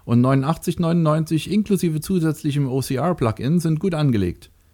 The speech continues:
Komplett auf Deutsch übersetzt kommt das Programm daher. Wenn ihr mehrere Lizenzen erwerbt, wird es allerdings günstiger. Ihr könnt mit P D F Element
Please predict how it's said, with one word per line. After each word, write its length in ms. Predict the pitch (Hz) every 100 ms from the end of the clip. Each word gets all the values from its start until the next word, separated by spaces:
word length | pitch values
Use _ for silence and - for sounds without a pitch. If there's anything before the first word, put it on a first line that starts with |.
| _ _ -
Komplett 400 | - 131 190 -
auf 160 | 120 -
Deutsch 280 | 151 185 -
übersetzt 560 | 156 143 165 - -
kommt 220 | - 180
das 120 | 180 -
Programm 340 | 147 135 131
daher. 360 | 131 117 95 85 - - _ _ - - - -
Wenn 120 | 113
ihr 80 | 131
mehrere 300 | 185 208 180
Lizenzen 500 | 139 - 165 190 135
erwerbt, 400 | 110 123 170 165
wird 140 | 165
es 100 | 170
allerdings 400 | 156 160 170 -
günstiger. 560 | 113 110 - 92 - - _ _ _ _ _ _ - - - -
Ihr 140 | 113
könnt 260 | 104 170 185
mit 160 | 151 -
P 120 | 160
D 100 | 151
F 100 | -
Element 440 | 147 175 175 170